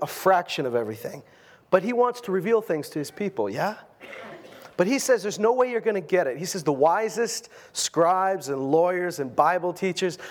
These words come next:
the wisest people on the planet will never be able to understand this without the Spirit of God. In fact, he says, "I've revealed it to babies.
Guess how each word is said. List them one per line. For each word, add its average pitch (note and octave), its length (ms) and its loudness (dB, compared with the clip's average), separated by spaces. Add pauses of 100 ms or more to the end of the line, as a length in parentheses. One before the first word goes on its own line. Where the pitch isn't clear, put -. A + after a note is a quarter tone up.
(140)
the D3 80 6
wisest F#3+ 600 2
people G3+ 280 -2
on D#3+ 100 2
the C#3+ 80 0
planet F3 560 -2
will C#3+ 120 -2
never D3+ 280 0
be D3+ 140 0
able C#3+ 140 -4
to D3 100 0
understand C#3+ 640 -4
this - 400 -10 (300)
without C3 300 0
the A#2 60 -12
Spirit B2 320 -4
of G#2 100 -8
God. G2 300 -6 (560)
In F3+ 80 0
fact, A#3+ 340 2
he G#3+ 100 -8
says, G#3 260 0
"I've G3 300 2
revealed F3 380 0
it - 100 -6
to D3+ 100 -6
babies. C3 760 -2